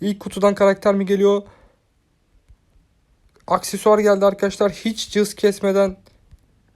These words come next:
devam ediyoruz. Büyük kutu. Büyük kutu. Elmas.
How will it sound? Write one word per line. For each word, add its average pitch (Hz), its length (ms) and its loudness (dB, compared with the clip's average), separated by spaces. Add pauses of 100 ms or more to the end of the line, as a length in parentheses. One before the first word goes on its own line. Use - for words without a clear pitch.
(120)
devam 202 300 4
ediyoruz. 202 500 -2 (640)
Büyük 214 260 -6
kutu. 202 460 -2 (540)
Büyük 214 280 -6
kutu. 208 480 -2 (1160)
Elmas. 196 720 -2